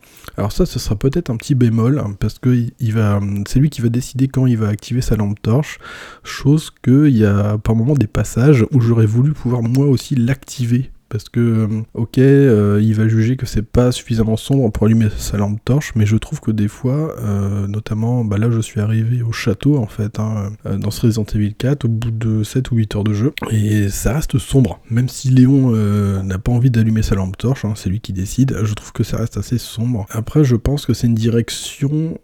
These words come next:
qui est voulue aussi par ce remake, c'est non seulement la représentation est plus sombre, mais, euh, au niveau de l'ambiance aussi. Et là, c'est quelque chose qui est beaucoup plus réussi que le quatre,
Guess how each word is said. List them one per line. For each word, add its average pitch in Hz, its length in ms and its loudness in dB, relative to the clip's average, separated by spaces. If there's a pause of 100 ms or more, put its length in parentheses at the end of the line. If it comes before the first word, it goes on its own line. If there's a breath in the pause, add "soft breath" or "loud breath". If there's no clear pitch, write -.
(320)
qui 117 160 -2
est 113 40 4
voulue 120 380 0
aussi 127 240 -2
par 113 180 0
ce - 140 -4
remake, 117 560 -2 (180)
c'est 120 540 -2
non 123 220 0
seulement 123 400 -2
la 117 100 0
représentation 113 720 -4
est 101 40 -2
plus - 200 -8
sombre, 139 440 -2 (120)
mais, 127 540 4
euh, 107 500 0 (140)
au 139 80 0
niveau 127 180 4
de 135 40 6
l'ambiance 123 380 2
aussi. 113 360 -4 (220)
Et 110 280 0
là, 120 380 -2
c'est - 220 -10
quelque - 140 -6
chose 151 180 -2
qui - 140 -4
est - 20 2
beaucoup 107 300 -4
plus - 140 -2
réussi 120 320 -2
que 117 80 0
le 107 80 0
quatre, 120 420 -4